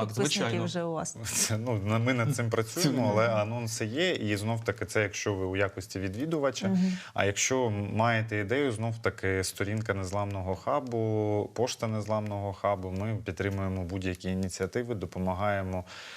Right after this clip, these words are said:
Speaker 3: а, впровадити в життя те,
Speaker 1: Мгм.
Speaker 3: що давно хотілося, і це така гарна можливість.
Speaker 1: Е, розкажіть, щось цікавого вже відбулося, е,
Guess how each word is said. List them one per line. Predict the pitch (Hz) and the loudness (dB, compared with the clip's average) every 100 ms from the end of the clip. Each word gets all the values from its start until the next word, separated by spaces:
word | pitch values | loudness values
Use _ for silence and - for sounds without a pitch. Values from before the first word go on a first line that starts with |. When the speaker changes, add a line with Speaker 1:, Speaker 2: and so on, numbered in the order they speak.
| - | -18
Speaker 3:
а, | - 90 | 0 2
впровадити | 87 - 110 113 117 107 101 | 2 4 4 4 2 0 -2
в | |
життя | 92 104 110 | -2 0 0
те, | 104 | 2
Speaker 1:
Мгм. | 92 | 0
Speaker 3:
що | 92 185 101 98 98 | 0 0 2 2 4
давно | 104 104 117 | 2 2 0
хотілося, | 113 104 123 139 139 117 123 117 | 0 -2 0 2 2 2 2 2
і | 104 98 | 2 -2
це | 90 110 | 0 0
така | 110 - 98 101 92 | 0 -2 0 0 2
гарна | 95 101 95 | 0 -2 -4
можливість. | 92 87 95 110 104 - - _ - - - - _ _ _ _ _ _ 220 | -6 -4 -2 -2 -4 -8 -14 _ -20 -20 -20 -20 _ _ _ _ _ _ 2
Speaker 1:
Е, | 220 | 2
розкажіть, | 220 254 311 285 | 2 0 2 2
щось | 220 - 262 - | 0 0 -2 -2
цікавого | - 277 262 220 165 170 185 | -2 -2 4 2 4 0 0
вже | 175 196 | 2 2
відбулося, | 185 170 190 220 311 302 226 202 185 | 2 2 2 4 2 2 2 4 4
е, | 175 - 190 190 185 180 | 0 0 2 2 2 0